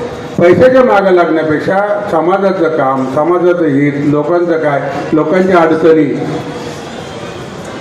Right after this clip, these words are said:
आमचा विनायक म्हणला की, "रात्रीचं काय झालं, मी लुंगी लावून कधी गेलो नाही कुठं, <laughs> पॅन्ट आणि शर्टच घा-, घालून गेलेलो आहे."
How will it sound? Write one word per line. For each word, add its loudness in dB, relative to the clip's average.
आमचा 2
विनायक 2
म्हणला 0
की, 2
"रात्रीचं 0
काय 0
झालं, 2
मी 2
लुंगी 2
लावून 4
कधी 2
गेलो 4
नाही 6
कुठं, 0
<laughs> -4
पॅन्ट 0
आणि 2
शर्टच 4
घा-, -2
घालून 0
गेलेलो 0
आहे." -4